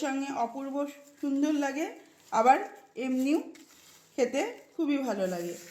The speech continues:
আপনারা বাড়িতে কিন্তু অবশ্যই ট্রাই করে দেখবেন। দেখুন বন্ধুরা,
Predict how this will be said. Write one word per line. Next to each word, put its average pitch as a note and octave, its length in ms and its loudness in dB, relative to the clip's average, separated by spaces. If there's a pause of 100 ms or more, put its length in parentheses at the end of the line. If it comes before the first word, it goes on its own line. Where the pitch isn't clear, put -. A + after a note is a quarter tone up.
(280)
আপনারা A#3+ 360 0 (140)
বাড়িতে A3+ 280 -2 (120)
কিন্তু B3 240 -10 (580)
অবশ্যই A#3+ 460 0 (340)
ট্রাই A#3 320 0
করে G3+ 160 -6 (100)
দেখবেন। F3+ 320 -8 (4000)
দেখুন C#4+ 240 4 (100)
বন্ধুরা, C#4+ 420 4